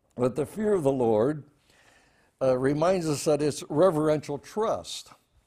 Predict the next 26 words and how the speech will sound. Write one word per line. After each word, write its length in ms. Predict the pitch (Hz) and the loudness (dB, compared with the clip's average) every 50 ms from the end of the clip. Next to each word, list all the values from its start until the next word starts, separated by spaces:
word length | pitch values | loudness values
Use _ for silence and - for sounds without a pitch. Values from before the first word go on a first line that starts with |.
| _ - - - _ _ _ _ - | _ -20 -20 -20 _ _ _ _ -10
The 100 | - 143 | -8 -6
psalmist 440 | - - 220 220 240 220 190 - - | -4 -2 0 0 2 2 0 2 2
said, 120 | 160 147 | 0 2
"The 80 | 139 131 | 0 -2
fear 240 | - - 247 262 | -2 -2 -2 0
of 80 | 254 208 | 2 2
the 80 | 180 180 | 2 4
Lord 280 | 175 180 180 196 196 | 4 4 4 4 4
is 140 | 175 151 131 | 0 -2 0
the 80 | 143 147 | 0 -2
beginning 520 | 135 143 151 156 180 196 190 175 151 156 | -2 -2 -4 -2 -2 -4 -4 -4 -4 -4
of 180 | 147 139 131 147 | -4 -4 -4 -6
wisdom." 560 | 190 240 233 190 135 123 123 131 139 156 160 | -4 0 0 0 0 -2 -2 -2 -2 -2 -2
Solomon 560 | - - 196 202 226 233 220 196 165 147 143 | 0 0 2 4 6 6 6 6 6 6 2
agrees 400 | 147 135 131 156 170 175 147 120 | 2 2 2 0 2 2 0 -2
with 120 | 139 135 | -2 -2
the 100 | 120 131 | -4 -4
psalmist, 560 | 123 - 190 190 208 196 151 135 143 139 - 165 | -4 -2 0 2 2 2 0 0 -4 -6 -8 -12
and 80 | 156 | -12
he 100 | 165 160 | -10 -6
writes, 240 | 156 151 151 139 - | -4 -4 -4 -6 -8
"The 140 | - - - | -12 -14 -14
fear 320 | - - 190 185 185 180 | -14 -14 -12 -10 -8 -8
of 80 | 165 139 | -6 -6
the 80 | 147 | -8
Lord 340 | 139 135 139 143 139 139 127 | -6 -6 -4 -4 -4 -4 -6